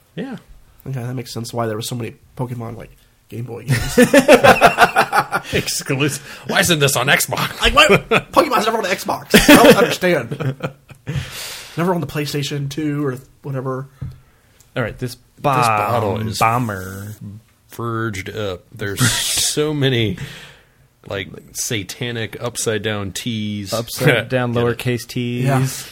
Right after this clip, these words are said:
Speaker 3: Uh,
Speaker 1: The pentagram, like, an
Speaker 3: pentagram.
Speaker 1: axe,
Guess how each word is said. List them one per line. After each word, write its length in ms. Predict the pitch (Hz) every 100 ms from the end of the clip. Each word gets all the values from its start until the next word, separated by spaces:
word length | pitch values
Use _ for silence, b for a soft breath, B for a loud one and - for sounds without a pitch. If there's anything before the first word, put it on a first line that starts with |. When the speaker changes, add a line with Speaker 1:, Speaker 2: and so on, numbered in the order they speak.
| B B 98 B 143 B _ _ _
Speaker 3:
Uh, 180 | 117 104
Speaker 1:
The 80 | 104
pentagram, 800 | 98 117 113 104 107 107 107 107
like, 140 | 101
an 40 | 123
Speaker 3:
pentagram. 280 | 107 98 98
Speaker 1:
axe, 840 | 98 107 107 - - - -